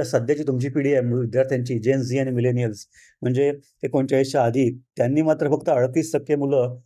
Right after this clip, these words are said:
साय-, सॉफ्टवेअर किंवा आयटी से-, आयटी इंडस्ट्रीमधून सायबर सिक्युरिटीमध्ये चाललेत. याचा अर्थ या मुलांना सायबर सिक्युरिटीमध्ये आता खूप मोठा चान्स आहे, पण ते घेत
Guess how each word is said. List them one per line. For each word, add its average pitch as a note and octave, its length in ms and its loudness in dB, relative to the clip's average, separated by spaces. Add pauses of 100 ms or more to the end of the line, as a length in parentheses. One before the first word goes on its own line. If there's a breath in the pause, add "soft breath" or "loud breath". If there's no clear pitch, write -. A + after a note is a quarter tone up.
साय-, B2+ 200 0
सॉफ्टवेअर B2+ 440 -2
किंवा C#3 200 2
आयटी A#2+ 240 0
से-, C3+ 140 0
आयटी C3 260 0
इंडस्ट्रीमधून C3 720 -2 (340)
सायबर C3 240 0
सिक्युरिटीमध्ये B2+ 440 -4
चाललेत. A2+ 280 -2 (440 soft breath)
याचा C3+ 260 0
अर्थ C#3+ 180 -2
या C#3 300 2
मुलांना C#3 360 0
सायबर B2+ 260 0
सिक्युरिटीमध्ये C3 420 -2
आता C3+ 180 -4
खूप C3+ 140 -4
मोठा B2+ 220 0
चान्स B2 320 0
आहे, B2+ 80 4
पण B2+ 140 -4
ते B2+ 100 -2
घेत A#2 160 -2